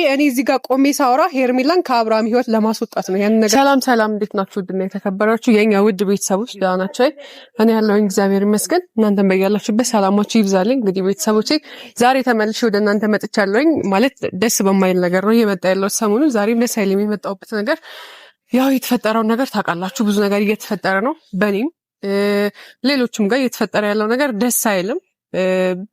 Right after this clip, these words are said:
ማለት በጣም የሚያስጠላ ነገር ነው እየተፈጠረ ያለውና ያን ነገር ለማስተካከል ማለት ተፍ ተፍ እያልኩኝ ነው።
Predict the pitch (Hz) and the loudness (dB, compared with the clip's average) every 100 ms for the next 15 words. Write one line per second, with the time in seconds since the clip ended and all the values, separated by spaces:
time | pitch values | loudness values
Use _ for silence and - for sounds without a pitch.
0 | _ - 180 202 294 254 269 262 254 214 | _ -6 -2 0 0 0 0 0 0 0
1 | 220 214 226 202 202 - 214 - 196 190 | 0 0 -2 -4 -6 -6 -8 -4 -2 -2
2 | 202 233 359 - - - - - - 233 | -2 0 -2 -4 -20 -20 -20 -20 -6 -2
3 | 277 277 254 247 233 240 - 247 233 240 | 0 0 0 0 0 -2 -4 -4 -4 -2
4 | 311 - _ _ _ - 214 214 214 269 | -6 -8 _ _ _ -10 -4 -2 -2 -4
5 | _ _ - 175 214 285 285 - 240 - | _ _ -10 -6 -4 -2 -4 -4 -6 -4
6 | 180 175 185 175 170 | -2 -2 -4 -4 -4